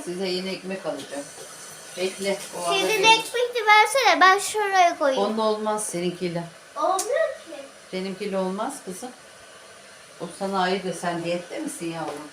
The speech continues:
Speaker 1: Tam buğday ekmeği mi yiyeceksin? <laughs> Neyse, şimdi sıcaklık su içeceğim. Azıcık şunun altından alıp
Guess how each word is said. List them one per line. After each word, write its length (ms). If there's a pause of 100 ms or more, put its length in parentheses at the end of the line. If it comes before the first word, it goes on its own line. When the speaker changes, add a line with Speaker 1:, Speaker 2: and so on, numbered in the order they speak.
Speaker 1:
Tam 220
buğday 280
ekmeği 280
mi 100
yiyeceksin? 280 (220)
<laughs> 640 (540)
Neyse, 720 (200)
şimdi 640
sıcaklık 600
su 180
içeceğim. 480 (920)
Azıcık 340
şunun 240
altından 520
alıp 220